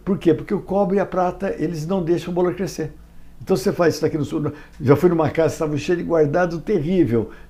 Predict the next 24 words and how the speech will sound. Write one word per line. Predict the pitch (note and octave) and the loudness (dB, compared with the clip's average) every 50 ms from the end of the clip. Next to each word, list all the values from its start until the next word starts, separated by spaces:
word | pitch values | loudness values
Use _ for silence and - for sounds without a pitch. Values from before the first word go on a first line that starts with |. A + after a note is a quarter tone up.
| - | -4
Pintamos, | - G3+ G3+ D#3+ C3 - G3+ A3+ A#3 A3+ D#3+ C3+ | 0 2 2 2 4 6 8 8 8 6 2 -2
né? | D3+ F#3+ F#3+ F3+ - - | 0 0 -2 -2 -4 -6
Com | - A2+ G2+ A2 A2+ | -6 -6 -4 -2 0
essa | C#3+ C3 - C3+ A2+ | -2 0 2 0 0
tinta | - - D#3+ D3+ C#3 | 0 0 0 0 0
também. | A#2+ C3+ D3 G3 A3+ G3 C3 - - - - - - - - | 0 0 0 0 -2 -4 -4 -8 -12 -18 -20 -20 -20 -16 -10
Depois, | D#3 E3+ - - G#3+ A3+ G#3+ - D3+ | -8 -8 -6 2 4 6 6 6 2
rapaz, | E3 E3+ D#3+ - - G3 G3+ G3+ G3 G3 | -2 -6 -6 -6 -6 -4 -4 -4 -4 -6
foi | - - F#3 | -6 -6 -6
imp-, | F#3 C#3+ - - D#3+ | -6 -6 -4 -4 -4
impressionante. | D#3 C#3 E3 F#3 F#3 F3+ - F3+ E3 C#3 B2+ A2+ - - A2+ A2+ B2 B2+ A#2+ - - - - | -4 -4 -6 -8 -8 -6 -4 -4 -2 -2 -2 -4 -4 -4 -4 -2 -2 -4 -4 -6 -10 -16 -12
A | - A#2 | -6 -4
mulher | A#2 D3 F3+ E3+ | -2 0 0 0
telefonou | F3 F3 D#3 D#3 - D3 C#3 D#3 F#3 F#3 | 0 -2 -2 0 0 -2 -2 0 -2 -4
no... | F3 E3 D#3 D3 | -4 -4 -4 -4
depois | B2 A2 C3 - F3+ F3 A#2 | -4 -6 -6 -6 -4 -4 -4
de | B2 | -4
dois | B2+ G3 A3 G#3 C3+ A#2 | 0 0 2 2 0 -2
dias. | B2+ C3+ B2+ A#2 - - - - | -2 -2 -2 -2 -6 -10 -18 -20
O | |
cheiro | - - - F#3 F3+ | -10 -6 -4 -4 -4
de | F#3 | -2
guardado | E3+ E3+ D#3 D3 D3+ F3+ E3+ - | -2 -2 0 0 0 0 -2 -2
sumiu. | - G#3 F3+ C#3+ C3 A#2 | -6 -4 -2 -2 -2 -4